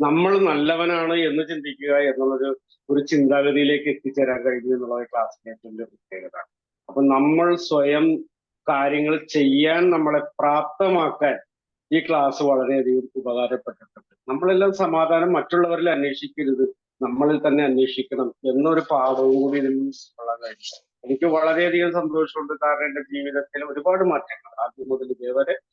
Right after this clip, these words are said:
ആ, വരുത്താൻ എനിക്ക് കഴിഞ്ഞിട്ടുണ്ട്. അതിന്, ഏ, ദൈവം തമ്പുരാൻ, ഏ, ദീർഘായുസ്സും ആരോഗ്യവും ഇതേപോലുള്ള പ്രസരിപ്പും എന്നും സാറിന് പ്രദാനം ചെയ്യട്ടെ. ഇതിൽ ഒരുപാട് ആളുകൾ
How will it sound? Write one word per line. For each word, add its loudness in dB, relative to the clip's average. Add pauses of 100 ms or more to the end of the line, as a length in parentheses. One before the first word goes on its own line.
(160)
ആ, -2 (800)
വരുത്താൻ 0
എനിക്ക് -2
കഴിഞ്ഞിട്ടുണ്ട്. 0 (500)
അതിന്, 0
ഏ, 6 (300)
ദൈവം 0
തമ്പുരാൻ, 0 (500)
ഏ, 4
ദീർഘായുസ്സും 2
ആരോഗ്യവും 2 (160)
ഇതേപോലുള്ള 2
പ്രസരിപ്പും -2
എന്നും 2
സാറിന് 0
പ്രദാനം 2
ചെയ്യട്ടെ. -2 (380)
ഇതിൽ 2
ഒരുപാട് 4
ആളുകൾ 0